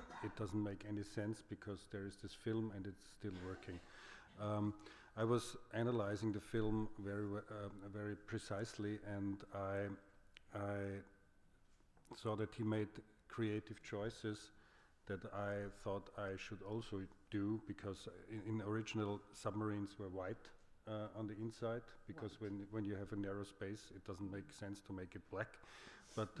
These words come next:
Speaker 1: uh, uh, so they, uh, Petersen decided to do this, and I thought it was working back then, so why should I change it?
Speaker 2: Mm-hmm.
Speaker 1: And, and,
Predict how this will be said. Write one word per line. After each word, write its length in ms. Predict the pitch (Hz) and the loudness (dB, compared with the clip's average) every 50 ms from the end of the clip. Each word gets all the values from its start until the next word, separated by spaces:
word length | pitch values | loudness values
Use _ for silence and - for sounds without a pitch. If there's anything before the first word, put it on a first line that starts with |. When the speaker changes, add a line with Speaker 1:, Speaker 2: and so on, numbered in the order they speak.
| 127 - | -2 2
Speaker 1:
uh, 40 | 113 | 4
uh, 380 | 110 110 104 107 110 110 107 104 - - - - - - - | 4 4 6 6 6 6 4 4 0 -6 -10 -12 -14 -14 -12
so 200 | - - 120 113 | 0 2 4 4
they, 260 | 98 120 117 117 117 | 6 8 8 8 8
uh, 440 | 117 101 107 110 110 - - 123 104 - - | 6 2 0 -2 -2 -2 -2 -6 -6 0 0
Petersen 560 | 123 117 - 123 113 - - 113 110 107 104 - - | 0 2 4 2 2 2 2 2 2 2 0 -2 -2
decided 540 | 113 107 - - 107 98 101 107 113 - - | -2 -2 2 4 4 4 4 4 2 2 2
to 80 | 117 | -2
do 200 | 98 92 110 113 | 2 4 4 6
this, 320 | 117 123 127 123 - - - - | 6 6 4 4 2 -6 -6 -2
and 160 | 110 104 101 | 0 0 2
I 100 | 104 104 | 2 2
thought 280 | 107 - - 107 104 98 - | 0 2 2 2 2 2 0
it 120 | 107 95 | -4 -4
was 180 | 110 104 - - | -4 -4 -2 0
working 320 | 110 110 - - 113 104 | -2 -2 0 0 -2 -2
back 200 | 98 - 107 98 - - | 0 0 -2 -2 0 -2
then, 280 | 107 101 104 110 110 98 - - - | -2 0 2 0 -2 -2 -6 -8 -6
so 60 | 110 | -6
why 180 | 98 101 101 101 - | -4 -2 -4 -4 -4
should 120 | - 110 95 | -6 -8 -6
I 80 | 98 95 90 | -6 -6 -4
change 240 | - 110 110 117 113 | -2 -2 -2 -2 -2
it? 120 | 95 95 95 - - - - 175 | -4 -6 -8 -10 -16 -16 -12 -12
Speaker 2:
Mm-hmm. 560 | 170 160 - - 175 - - - - - 110 | -12 -12 -12 -14 -16 -16 -16 -16 -8 -2 0
Speaker 1:
And, 380 | 107 104 104 101 101 101 101 98 - 110 - | 2 2 4 4 4 2 2 0 -2 -6 -2
and, 380 | 107 101 101 101 98 98 101 | -2 0 2 2 2 2 2